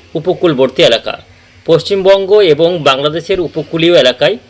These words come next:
নতুন করে একটি ঘূর্ণাবর্ত তৈরি হয়েছে। এর পাশাপাশি মধ্য ভারতে আবারও একটি ঘূর্ণাবর্ত অবস্থান করছে। এই দুটি ঘূর্ণাবর্তের প্রভাবে বাংলার আবহাওয়ায় কিন্তু নতুন করে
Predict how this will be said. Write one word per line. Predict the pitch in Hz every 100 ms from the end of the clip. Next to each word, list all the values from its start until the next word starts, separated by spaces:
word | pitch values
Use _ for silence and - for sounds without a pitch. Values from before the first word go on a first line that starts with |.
| - -
নতুন | 139 139 185
করে | 180 185
একটি | 180 - 175
ঘূর্ণাবর্ত | 127 143 143 135 147 -
তৈরি | 170 139 123
হয়েছে। | 113 107 - 98 - - - - -
এর | 170
পাশাপাশি | 202 190 196 220 196 156 151 - - _ -
মধ্য | 135 165 180 196
ভারতে | 170 190 185 196 202 -
আবারও | 135 160 185
একটি | 165 185
ঘূর্ণাবর্ত | 123 147 151 151 147 180
অবস্থান | 139 131 - 147
করছে। | 135 120 - 214 254 - - - - -
এই | 170
দুটি | 156 180 226
ঘূর্ণাবর্তের | 160 185 196 185 196 - 208
প্রভাবে | 165 151 170 139 147 - - - -
বাংলার | 120 135 151 175 202
আবহাওয়ায় | 170 143 139 160 165 -
কিন্তু | 127 127 185
নতুন | 147 - 135
করে | 151